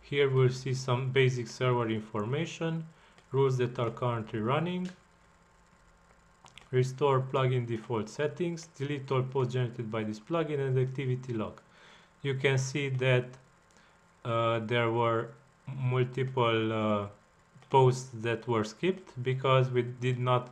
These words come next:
allow its language. If I remember correctly, we set required language as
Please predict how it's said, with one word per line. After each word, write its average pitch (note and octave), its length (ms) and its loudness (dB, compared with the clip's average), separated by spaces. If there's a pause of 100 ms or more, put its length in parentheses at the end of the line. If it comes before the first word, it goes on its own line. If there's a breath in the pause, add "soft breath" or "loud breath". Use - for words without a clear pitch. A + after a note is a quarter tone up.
allow A#2+ 540 2
its A2 420 -4
language. F#2+ 640 -4 (760 soft breath)
If A#2 440 -2
I A2+ 80 4
remember A#2+ 560 2
correctly, B2 520 -2
we A2+ 180 -2
set A2+ 360 -2 (100)
required A2+ 480 0
language A2+ 420 -2
as G#2+ 340 -4